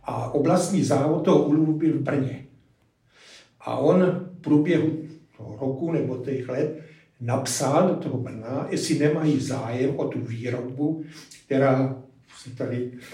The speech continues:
to barviství datuje pomalu už šestnáctého století. Jsou první zmínky o těch modro- a černobarvěřích, jestli by měli zájem o tu výrobu. No, oni mu v té první fázi napsali, že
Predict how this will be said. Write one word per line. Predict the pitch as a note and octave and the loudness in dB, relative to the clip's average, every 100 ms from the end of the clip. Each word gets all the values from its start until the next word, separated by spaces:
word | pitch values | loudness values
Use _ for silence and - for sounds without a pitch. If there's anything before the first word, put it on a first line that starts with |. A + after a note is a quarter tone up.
| - - _ _ _ - - - - - - - | -20 -20 _ _ _ -20 -20 -20 -20 -20 -14 -4
to | B2 | -2
barviství | A#2 A#2 A#2+ - - C#3 | 0 -2 -4 -4 0 0
datuje | A2+ A2+ - B2+ B2+ B2 B2 A#2+ A2+ - - - - - - | 0 -4 -2 2 4 4 2 0 -2 -4 -10 -18 -20 -20 -10
pomalu | A#2 B2+ B2 | -6 -4 -4
už | A#2+ | -6
šestnáctého | B2+ - - C3+ B2+ - C3 A#2 | -8 -8 -8 -4 -4 -4 -6 -6
století. | - - B2+ C3 D#3 D#3+ - - - | -6 -4 -2 -2 -4 -8 -10 -18 -8
Jsou | B2+ B2+ | -4 -2
první | C3 C3 C#3 | 0 0 0
zmínky | B2 B2 B2+ B2+ C#3 | 0 2 0 2 0
o | C3+ | 0
těch | C3+ C3+ | 2 0
modro- | B2+ A#2+ C3+ C3+ | 0 -4 -2 -2
a | |
černobarvěřích, | C3 C3 C#3 C#3 C#3+ D3 C#3+ D#3 - - - - D3+ D#3+ | -2 -4 -2 -2 0 0 0 -2 -6 -16 -20 -12 -10 -6
jestli | D3 F3+ | -2 2
by | D#3+ | 4
měli | D#3 D3+ C#3 | 6 4 4
zájem | B2 B2+ A#2 - | 2 4 2 0
o | |
tu | - G#2+ | -6 -10
výrobu. | G#2 - - - _ _ _ - - - - - | -10 -10 -14 -18 _ _ _ -20 -20 -20 -16 0
No, | C3 C3 | 6 6
oni | D#3 F#3 | 8 8
mu | F#3+ | 8
v | - - | 6 4
té | D#3 | 4
první | D#3 D#3 F#3 | 4 2 2
fázi | - C3+ D3+ E3 | 2 2 2 2
napsali, | C3 A#2+ - D3 D3+ E3+ D#3 | -2 -4 0 2 2 0 -2
že | D#3+ D#3 D#3 | 2 2 2